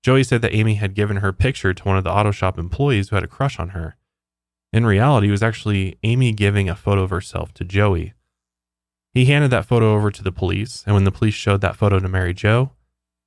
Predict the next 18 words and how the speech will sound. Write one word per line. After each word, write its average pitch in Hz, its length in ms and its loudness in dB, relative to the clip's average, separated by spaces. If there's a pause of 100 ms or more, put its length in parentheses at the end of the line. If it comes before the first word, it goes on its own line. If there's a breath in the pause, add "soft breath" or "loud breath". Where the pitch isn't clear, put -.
she - 160 -2
quickly - 380 -6
identified 95 840 -2 (180)
the 92 80 -2
woman 87 240 2
in 85 80 4
the 90 80 -2
picture - 320 -2
as 90 120 -2
her - 100 -8
shooter. - 480 0 (1000)
Joey 123 340 0
had 113 140 -2
actually 92 380 -2
given 87 320 -2
up - 240 -6 (300)
Amy's 82 420 -4
identity. 82 560 -6